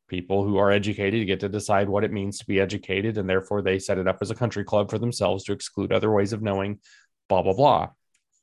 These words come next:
yada, yada, Marxism all over again in the domain of knowledge. And what you get now is this new woke Marxism, where you are,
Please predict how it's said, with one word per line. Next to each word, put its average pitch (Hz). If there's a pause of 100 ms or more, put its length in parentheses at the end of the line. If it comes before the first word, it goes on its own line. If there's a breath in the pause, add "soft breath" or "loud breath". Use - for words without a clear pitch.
(180)
yada, 107
yada, 98
Marxism 101 (360)
all 110
over 117
again 92 (380 soft breath)
in 104
the 101
domain 104
of 95
knowledge. 120
And 120
what 123
you 127
get 120
now 139
is 107
this 101
new 110
woke 98
Marxism, 87 (480 soft breath)
where 113
you 110
are, 104